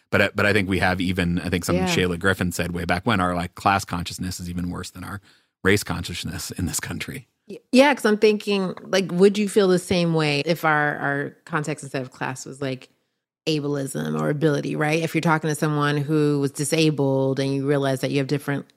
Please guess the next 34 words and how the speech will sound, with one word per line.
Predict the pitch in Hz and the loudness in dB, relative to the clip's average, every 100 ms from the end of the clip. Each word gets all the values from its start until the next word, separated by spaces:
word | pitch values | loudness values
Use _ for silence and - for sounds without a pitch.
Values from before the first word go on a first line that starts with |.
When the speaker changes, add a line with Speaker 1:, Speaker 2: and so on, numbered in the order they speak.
| _ | _
Speaker 2:
lived | 151 135 | -2 -2
experiences, | 139 - 160 151 139 131 - 139 131 131 127 123 - - - _ 160 | -4 -4 -2 0 0 -2 -4 -2 0 0 -4 -6 -12 -16 -20 _ -6
do | 160 | -2
you | 147 | -2
feel | 143 - 156 | -2 2 2
that | 147 143 | 2 -2
same | - 139 135 | -2 -2 0
sort | 135 135 | -2 -4
of | 127 | -4
shame | - - 143 139 139 | -4 0 0 2 0
and, | 135 | -2
like, | 135 - | -6 -4
"Oh, | 151 147 | 0 2
I | 139 | 0
don't | 131 139 | -2 -2
wanna | 135 131 | -4 -2
talk | 185 190 | 0 2
about | 160 143 | 2 0
this"? | - 139 135 - - _ _ _ - | 0 -2 -2 -6 -14 _ _ _ 4
Or | 185 | 6
is | 190 | 8
it | 202 | 4
because | 156 151 - 190 180 170 151 | 2 -4 2 4 6 4 2
the | 165 | 0
class | 160 175 156 151 147 | 0 0 2 2 -2
is | 139 | -4
related | 143 139 139 131 | -2 0 0 -2
to, | 135 | -2
like, | 139 131 123 - | 0 0 -2 -4
material | 156 - 165 156 151 139 | -4 -2 2 4 4 2
things | 131 139 131 131 - | 0 0 0 -2 -4
that | 131 127 131 | -6 -4 -6
you | 135 | -8
have | 117 165 160 135 135 139 131 | -2 0 2 0 -4 -6 -8